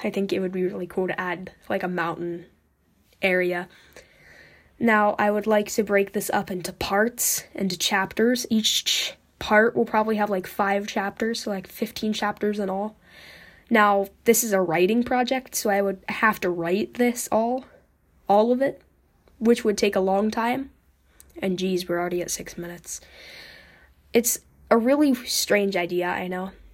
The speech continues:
So I just randomly picked Arthur and Oliver. Their names, although they do sound a little bit similar, don't have any correlation. A paladin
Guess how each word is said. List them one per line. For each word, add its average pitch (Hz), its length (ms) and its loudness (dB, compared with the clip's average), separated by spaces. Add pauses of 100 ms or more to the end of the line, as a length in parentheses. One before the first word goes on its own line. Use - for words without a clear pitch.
(100)
So 202 460 2 (200)
I 214 120 2
just 247 260 -2
randomly 208 560 0
picked 202 380 -2
Arthur 196 320 0
and 190 140 -2
Oliver. 196 520 -4 (580)
Their 208 300 2
names, 202 580 0
although 196 220 0
they 196 140 -2
do 196 160 -4
sound 196 240 -4
a 185 60 -4
little 185 200 0
bit 185 200 0
similar, 190 580 -6
don't 190 180 -6
have 190 140 -8
any 185 160 -4
correlation. 175 680 -8 (960)
A 220 100 0
paladin 285 800 6